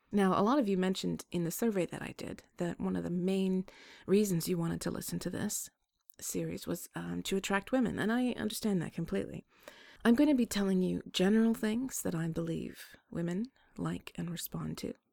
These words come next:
in general, as long as you take it as a general guideline and understand that this isn't gospel.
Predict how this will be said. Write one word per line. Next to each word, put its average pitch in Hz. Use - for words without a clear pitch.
in -
general, 208
as 226
long 269
as 277
you 240
take 262
it -
as 165
a 175
general 160
guideline -
and 185
understand 226
that -
this 233
isn't 262
gospel. 160